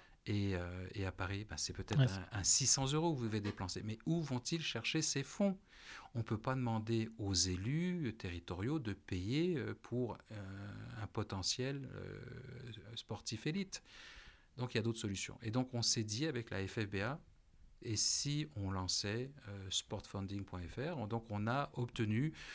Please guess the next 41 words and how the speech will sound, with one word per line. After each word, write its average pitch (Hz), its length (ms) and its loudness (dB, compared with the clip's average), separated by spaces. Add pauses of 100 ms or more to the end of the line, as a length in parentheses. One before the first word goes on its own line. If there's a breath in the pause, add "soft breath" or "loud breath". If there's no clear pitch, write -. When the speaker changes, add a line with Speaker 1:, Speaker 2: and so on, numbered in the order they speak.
(240 loud breath)
Speaker 1:
euh, 101 240 0
tout, 127 120 -6 (160)
tous 117 100 0
les 101 120 2
agréments, 101 320 -2
en 196 60 -4
fait, 135 260 -4
hein. 110 140 -4
On 101 80 -2
a, 98 260 0
euh, 92 680 0
Tracfin 123 560 0
pour, 92 180 -6
euh, 98 680 -6
éviter 101 300 -4
les 95 80 0
détournements 90 480 -4
de - 40 -6
fonds, 165 400 -2 (360 soft breath)
on 104 260 -2
a 107 380 0
Orias, 107 680 2 (200)
parce - 200 -2
que - 100 -4
finalement, 101 480 -6
il 92 60 -6
y 90 40 -6
a 90 40 -6
quand 95 120 -8
même 95 100 -4
des 90 80 -4
collectes 92 280 -6
de 92 80 -4
fonds, 165 260 -4
et 131 40 -2
il 110 40 0
y 104 40 2
a 104 40 2
une 104 80 0
transparence 110 580 -6
totale. - 320 -8